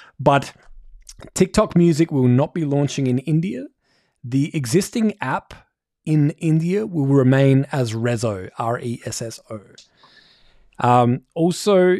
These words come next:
they shut down the ad-supported tier of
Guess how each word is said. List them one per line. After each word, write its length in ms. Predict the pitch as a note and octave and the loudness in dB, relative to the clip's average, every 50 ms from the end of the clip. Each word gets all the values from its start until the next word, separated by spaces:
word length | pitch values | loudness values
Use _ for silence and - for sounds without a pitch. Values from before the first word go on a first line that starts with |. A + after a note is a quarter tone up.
| - - | -4 -6
they 460 | D#3 D3 C#3+ C#3 C#3 C#3+ D3+ D3+ _ - | -2 0 0 2 0 0 -4 -8 _ -14
shut 360 | - - - - G3+ G#3 - | -12 -6 -2 -2 -2 0 0
down 240 | - G3 F#3 F3 E3+ | 0 2 4 4 4
the 200 | D#3+ D#3 D#3+ - - | 2 2 -2 -4 -8
ad-supported 1040 | - F#3+ A#3 G#3+ - - - F#3 D3 - - - G#3 A#3 A3 F3+ D#3 C#3+ C3+ - | -6 -6 -6 -6 -6 -6 -6 -6 -6 -8 -10 -10 -8 -6 -6 -6 -8 -8 -10 -14
tier 600 | - - - - A#3+ A3+ G3 D3+ A#2 G#2 G#2 A2 - _ _ _ _ _ _ _ _ | -14 -14 -12 -10 -8 -6 -6 -6 -6 -8 -10 -14 -18 _ _ _ _ _ _ _ _
of 420 | - D3+ C3+ C3 B2+ A#2+ A#2+ A#2+ | -8 -6 -4 -4 -4 -6 -8 -10